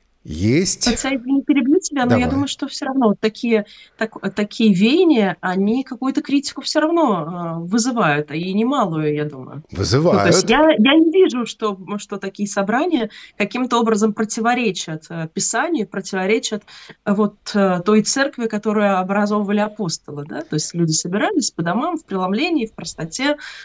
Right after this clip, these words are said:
Speaker 2: э,
Speaker 1: Мгм.
Speaker 2: молились, э, у каждого там был псалом, у каз-, у каждого, э, было назидание. Но вот, э, я, кстати, тоже ст-, сталкивалась вот с тем, о чём ты раз-, э, говоришь, но это вот, м, это как будто бы воспринимается,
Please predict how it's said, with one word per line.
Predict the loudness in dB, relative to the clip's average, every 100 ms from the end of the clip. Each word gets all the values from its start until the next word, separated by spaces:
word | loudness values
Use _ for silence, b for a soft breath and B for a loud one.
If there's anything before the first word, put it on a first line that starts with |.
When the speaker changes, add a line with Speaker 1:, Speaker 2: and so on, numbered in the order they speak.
| -4
Speaker 2:
э, | 0
Speaker 1:
Мгм. | 4
Speaker 2:
молились, | 4 4 6 6 4 0 -6 -6
э, | -4
у | -4
каждого | -2 -2 0 -2
там | -2
был | -2 -2
псалом, | -4 -2 0 0 0
у |
каз-, | -2 -4 -6
у | -10
каждого, | -4 -2 -2 0 -2 B B B 0
э, |
было | 2 4 2
назидание. | 0 0 0 0 2 -2 -4 B -2
Но | 2 4
вот, | 2 0 0
э, | 0 2 0 -2 -6 -4
я, | 0 2 2 -2
кстати, | -8 -10 -10 -10
тоже | -8 -4 -2 -4 -4
ст-, | -8 -8 -8 -8
сталкивалась | -4 -2 -2 -2 -2 -2 -4
вот | -10
с | -6 -6 -6 -8
тем, | -2 -2 0
о |
чём | -4 -6
ты | -6 -6
раз-, | -6 -8
э, | -6
говоришь, | -2 0 2 0 B B 0
но | 2 4
это | 4 4 2
вот, | 0 -6 -14
м, | -14 -14 -10 -6 -2 -2 -4 -8 -4
это | -2 2 4 2 0
как | -4 0
будто | 0 0 0
бы | 2 2 2 B -6
воспринимается, | -4 -4 -2 0 2 2 2 -2 -6